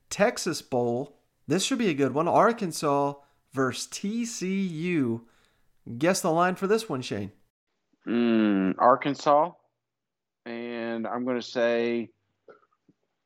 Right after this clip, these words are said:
Speaker 2: s-, twelve.
Speaker 1: T C U favored by five. <laughs>
Speaker 2: Well, they're wrong. They're
Speaker 1: Okay,
Speaker 2: wrong.
Speaker 1: New Year's Day. So here's where we get, uh, you know, the big game. Citrus Bowl,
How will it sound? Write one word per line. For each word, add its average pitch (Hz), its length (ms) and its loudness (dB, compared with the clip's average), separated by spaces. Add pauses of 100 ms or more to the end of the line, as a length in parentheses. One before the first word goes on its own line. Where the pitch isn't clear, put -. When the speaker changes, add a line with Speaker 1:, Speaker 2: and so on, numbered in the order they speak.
(140)
Speaker 2:
s-, - 400 -14 (380)
twelve. 90 400 0 (1600)
Speaker 1:
T 175 140 2
C 214 200 0
U 240 200 4
favored 202 380 4
by 220 140 10
five. 214 520 4 (380)
<laughs> - 60 -8 (680)
Speaker 2:
Well, 269 220 0
they're 311 140 2
wrong. 254 400 4 (200)
They're 208 100 4
Speaker 1:
Okay, 208 200 4
Speaker 2:
wrong. 185 240 0
Speaker 1:
New 160 160 0
Year's 226 520 0
Day. 156 600 0
So 120 140 -12
here's 196 260 -2
where 196 100 -6
we 185 120 -4
get, 185 320 -4
uh, 165 340 0 (140)
you 151 100 -4
know, 160 80 0
the 147 80 0
big 160 260 0
game. 147 280 0
Citrus 226 480 0
Bowl, 110 400 -2